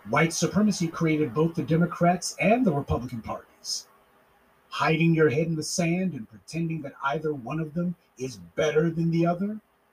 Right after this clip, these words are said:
that's what's suicidal. What neither Charles Blow nor the other Democrat shills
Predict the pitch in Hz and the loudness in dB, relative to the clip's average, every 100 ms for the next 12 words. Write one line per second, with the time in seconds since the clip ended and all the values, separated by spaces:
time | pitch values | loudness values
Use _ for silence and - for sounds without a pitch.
0 | _ _ 95 156 165 - 139 123 - - | _ _ -6 -2 -2 -4 -8 -8 -6 -6
1 | - - - - - - - - _ _ | -4 -4 -2 -2 -4 -14 -20 -20 _ _
2 | _ _ _ _ _ _ _ _ _ _ | _ _ _ _ _ _ _ _ _ _
3 | _ _ _ _ _ _ 139 160 151 202 | _ _ _ _ _ _ -4 -4 -2 0
4 | 254 202 170 - 233 220 190 131 160 185 | 0 0 -4 0 2 2 -2 -4 -2 0
5 | 180 170 165 175 147 147 147 123 151 151 | 0 0 0 -2 -2 -6 -8 -10 -8 -8
6 | - 156 135 - 156 131 127 | -6 -8 -8 -10 -8 -8 -10